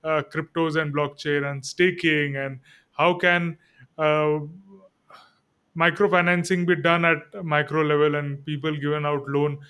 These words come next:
So that's a future thing, but let's just talk about the core concepts of, uh, DeFi that is happening and what changes that have you seen in this bear market with Celsius and other people that had promised but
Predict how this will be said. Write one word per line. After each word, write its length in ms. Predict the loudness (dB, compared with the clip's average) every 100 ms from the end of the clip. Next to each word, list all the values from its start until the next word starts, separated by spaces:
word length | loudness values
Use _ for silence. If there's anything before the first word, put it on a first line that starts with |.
| -20 _ _
So 140 | 0
that's 220 | 2 2
a 40 | 0
future 380 | 0 2 0
thing, 300 | 2 0 0 -2
but 160 | 2
let's 240 | 2 2 0
just 200 | -4 0
talk 220 | 0 0
about 360 | 0 2 0 0
the 200 | 0 0 2
core 240 | 4 4 2
concepts 580 | 0 -2 0 -2 -2 0
of, 280 | 2 0 -6 _ _ _ -4
uh, 460 | 0 2 4 2 -2 -8 -8 0
DeFi 460 | 0 2 4 4
that 160 | 4 4
is 100 | 2
happening 580 | 0 -2 -2 -4 -6 -10 _ -20 -8
and 200 | -6 -2
what 260 | 2 0 2
changes 420 | 0 2 2 2
that 160 | 4 4
have 180 | 2 0
you 60 |
seen 280 | -4 -2 0
in 140 | 0
this 220 | 0 -2 0
bear 260 | 2 2
market 480 | 2 -2 -2 -2 -2
with 180 | -6 -4
Celsius 560 | -2 -2 -4 -6 -6
and 100 | -6
other 240 | -6 0 0
people 380 | 0 -2 -2 0
that 180 | -2
had 240 | -2 -4 0
promised 440 | 2 2 0 0
but 160 | -4